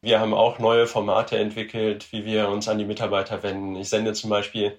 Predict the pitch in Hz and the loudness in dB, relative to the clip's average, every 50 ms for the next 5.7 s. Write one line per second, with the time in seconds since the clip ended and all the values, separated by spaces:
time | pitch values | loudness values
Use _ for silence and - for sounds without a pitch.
0 | _ - _ _ _ _ _ _ _ _ _ _ - 147 147 139 131 - - 123 | _ -20 _ _ _ _ _ _ _ _ _ _ 0 2 4 4 4 2 4 4
1 | 110 110 104 107 113 113 110 107 101 101 101 104 107 107 101 98 98 98 - - | 6 6 6 6 4 4 2 2 2 2 0 0 2 2 2 0 0 -2 -4 -2
2 | 101 98 92 95 95 98 98 101 104 - - 95 95 - - - - 131 - 123 | 0 0 0 0 -2 -4 -6 -8 -10 -10 -10 -8 -8 -8 -6 -2 -2 0 4 4
3 | 110 107 - 104 - 107 113 113 107 107 110 107 107 104 101 101 98 101 104 - | 2 2 2 0 0 2 0 0 -2 -4 -6 -6 -4 -2 0 0 0 -2 -4 -8
4 | _ _ - - - - - _ _ _ 117 120 120 - - 127 127 - 131 120 | _ _ -20 -20 -20 -20 -20 _ _ _ 0 2 2 2 0 -2 0 0 0 0
5 | 117 120 117 117 117 117 117 117 123 123 127 117 107 | 0 0 -2 -2 -2 -4 -6 -8 -10 -10 -10 -10 -10